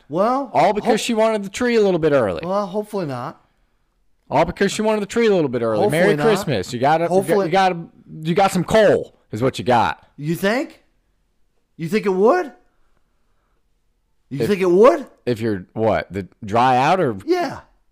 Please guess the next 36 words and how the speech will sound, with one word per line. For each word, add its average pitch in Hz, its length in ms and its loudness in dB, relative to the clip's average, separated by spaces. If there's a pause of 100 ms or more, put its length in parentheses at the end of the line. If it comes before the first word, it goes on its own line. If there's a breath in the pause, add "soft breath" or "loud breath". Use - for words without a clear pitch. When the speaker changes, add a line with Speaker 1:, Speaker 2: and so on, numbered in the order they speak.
(140)
Speaker 2:
or 113 220 0
catch 123 260 -4
on 104 100 -4
fire? - 400 -4
Speaker 1:
Both. 214 440 0 (320)
Speaker 2:
Well, 110 140 0
if 104 60 -4
it 107 60 -8
dries 123 320 2
out, 120 200 0
it'll 85 160 -8
definitely 101 320 -6
catch - 240 -10
on 82 100 -16
fire. - 320 -14 (1300)
Speaker 1:
You 139 140 -10
think 147 200 -6
so? 165 280 -8 (540)
You, - 80 -6
Speaker 2:
Likely. 127 240 -2
Speaker 1:
you 165 80 0
must 151 260 -4
not 147 140 -4
be 139 80 -8
using 131 320 -6
L 120 140 -10
E 120 80 -8
D 123 120 -8
lights 120 300 -10
then. - 220 -20 (200)
Speaker 2:
Oh, 113 100 -4
no, 98 120 -6
they're 101 160 -2
L 92 160 -2
E 85 60 -8
Ds. - 260 -16